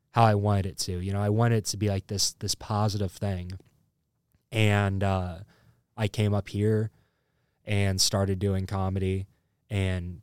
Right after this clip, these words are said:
couldn't be further from, like, the opposite of those experiences. Um, and in fact, the only thing that was making it weird, uh, while I was here initially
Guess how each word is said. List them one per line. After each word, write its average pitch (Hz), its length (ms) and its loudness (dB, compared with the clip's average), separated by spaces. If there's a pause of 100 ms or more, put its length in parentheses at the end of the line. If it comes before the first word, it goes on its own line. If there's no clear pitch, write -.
couldn't 104 280 -2
be 101 120 0
further 101 520 -2
from, 98 160 -8
like, 92 200 -4
the 80 60 -10
opposite 87 480 -6
of 82 80 -10
those 85 220 -6
experiences. 85 840 -8 (540)
Um, 95 680 0 (360)
and 107 160 2
in 98 100 0
fact, 110 300 2
the 104 240 -6
only 120 360 4
thing 101 280 0
that 98 100 -2
was 92 140 -2
making 101 360 0
it 92 120 -2
weird, 98 560 0 (680)
uh, 92 400 0 (160)
while 101 240 2
I 101 120 2
was 95 200 2
here 98 320 -2
initially 95 680 -2